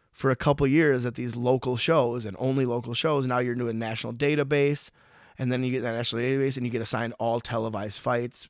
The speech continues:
by, you know, a seniority roster. I don't ever see it happening, but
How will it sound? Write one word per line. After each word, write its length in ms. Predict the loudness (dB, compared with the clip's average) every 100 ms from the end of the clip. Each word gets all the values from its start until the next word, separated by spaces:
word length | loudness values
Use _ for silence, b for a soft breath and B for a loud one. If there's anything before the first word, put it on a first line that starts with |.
| -12
by, 480 | -10 -8 -10 -12 -16 _
you 120 | -12
know, 120 | -10 -8
a 60 |
seniority 520 | -6 -4 -2 -2 -4
roster. 480 | -8 -12 -14 -16 -18 _ b b b b b b b b _ _ _ _ _ _ _
I 60 | 4
don't 120 | 6
ever 120 | 6
see 160 | 2 2
it 60 |
happening, 440 | 4 4 6 4 4
but 180 | 0